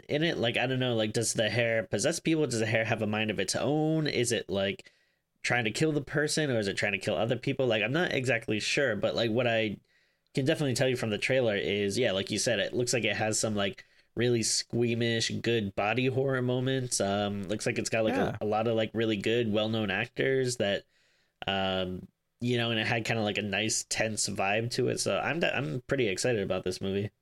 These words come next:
Speaker 2: Yeah, who, who, who, who could forget that, uh, Kelly Rowland from Freddy vs. Jason's finally getting another chance at the horror
Speaker 1: Oh, hell
Speaker 2: genre?
Speaker 1: yeah. <laughs>
Speaker 2: She's in there.
Speaker 1: Fantastic.
Speaker 2: Uh, you
Speaker 1: <laughs>
Speaker 2: got James Van Der Beek, that's Dawson.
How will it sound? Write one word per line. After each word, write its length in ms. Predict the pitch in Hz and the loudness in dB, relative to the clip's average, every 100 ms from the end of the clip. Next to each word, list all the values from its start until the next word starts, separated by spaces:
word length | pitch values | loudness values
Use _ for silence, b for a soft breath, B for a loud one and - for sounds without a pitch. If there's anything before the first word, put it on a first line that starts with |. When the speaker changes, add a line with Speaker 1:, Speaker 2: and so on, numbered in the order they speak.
| - | -2
Speaker 2:
Yeah, 180 | 180 139 | 0 2
who, 140 | 151 | 2
who, 140 | 160 190 170 | 2 2 2
who, 40 | 190 | 0
who 100 | 185 | -2
could 120 | 170 170 | -2 -2
forget 520 | 131 117 151 151 - | -4 0 2 2 2
that, 100 | 101 | 2
uh, 260 | 98 98 98 | 2 2 0
Kelly 260 | - 131 117 | 0 2 2
Rowland 380 | 120 151 123 | 2 2 0
from 120 | - 107 | -4 -4
Freddy 260 | 123 117 | -2 0
vs. 180 | 110 110 | 0 -2
Jason's 420 | 113 139 - 117 | -2 -2 -2 -2
finally 280 | - 113 113 | -2 0 0
getting 160 | 110 78 | 0 0
another 220 | 107 113 | -2 -2
chance 440 | - 113 123 127 113 | -2 -2 -2 -4 -4
at 60 | |
the 80 | - | -2
horror 180 | 110 147 | 0 2
Speaker 1:
Oh, 40 | |
hell 220 | 123 131 | 4 4
Speaker 2:
genre? 260 | 160 98 110 - - | 4 2 0 -6 -4
Speaker 1:
yeah. 80 | 180 - | -4 -2
<laughs> 80 | 190 | -2
Speaker 2:
She's 100 | 120 | 0
in 180 | 139 139 | 2 2
there. 140 | 113 | 2
Speaker 1:
Fantastic. 640 | 120 120 110 - 113 101 - | 0 0 -2 0 -2 -4 0
Speaker 2:
Uh, 260 | 107 107 107 | 2 2 2
you 60 | 113 | 2
Speaker 1:
<laughs> 20 | |
Speaker 2:
got 180 | 123 117 | 2 2
James 340 | 123 143 147 | 2 2 2
Van 260 | 123 143 143 | 2 2 2
Der 160 | 135 117 | 2 2
Beek, 240 | 139 156 | 0 2
that's 200 | 139 139 | 0 0
Dawson. 520 | - 143 156 180 180 | 2 2 2 0 -2